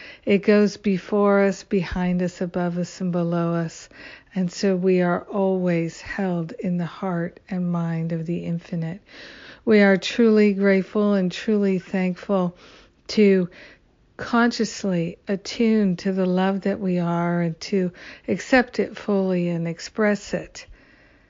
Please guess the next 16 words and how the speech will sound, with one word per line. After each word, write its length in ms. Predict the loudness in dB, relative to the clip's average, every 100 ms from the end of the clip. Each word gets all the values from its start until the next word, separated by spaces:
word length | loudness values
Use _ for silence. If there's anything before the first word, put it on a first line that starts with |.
| _ _ _ _ _ _
Yes, 640 | -6 -4 -4 -10 -18 -20 -20 _ _ _
we're 200 | 2 4
allowing 560 | 4 4 4 2 0 0
ourselves 640 | 0 0 -2 -2 -2 -2 -4
to 140 | -2
recognize 1200 | 0 0 -2 -8 -4 -2 -2 -4 -4 -8 -10 -20 -20 -20 -20 _ _
how 160 | -4 -2
precious 580 | 2 2 0 -4 -6
we 200 | -4 -2
are 340 | -2 -4 -8 -14 _ _ -20 -20 _ 0
and 280 | 4 4
that 420 | 4 4 2 -2 _ _ -4
God 440 | 2 4 4 2
cannot 420 | -2 0 0 -2
be 100 | -4
God 480 | -4 -2 0 -2 -4